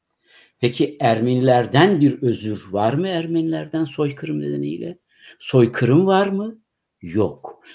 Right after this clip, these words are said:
Bütün bir yazıda ne deniyor? Herkes acı çekti. Biz de acı çektik, siz de acı çektiniz. Bu Türkiye Cumhuriyeti Devleti'nin özellikle iki bin yedilerden Hrant'ın ölümünden sonraki geliştirdiği dildir.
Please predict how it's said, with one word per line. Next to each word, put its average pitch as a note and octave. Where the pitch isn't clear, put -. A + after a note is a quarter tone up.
Bütün C4
bir A3+
yazıda E3
ne E3
deniyor? F#3+
Herkes F3+
acı A2
çekti. -
Biz E3
de B2
acı A#2
çektik, -
siz A#2+
de A2
acı -
çektiniz. -
Bu C#4
Türkiye D3+
Cumhuriyeti A2+
Devleti'nin B2
özellikle D3
iki C#3
bin D#3
yedilerden C3+
Hrant'ın B2
ölümünden B2+
sonraki A#2
geliştirdiği F#2+
dildir. -